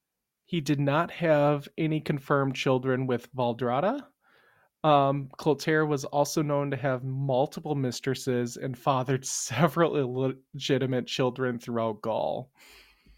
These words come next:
So that's just the dynasty portion of his legacy.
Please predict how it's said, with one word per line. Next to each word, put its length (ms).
So 260
that's 260
just 260
the 80
dynasty 600
portion 760
of 160
his 180
legacy. 600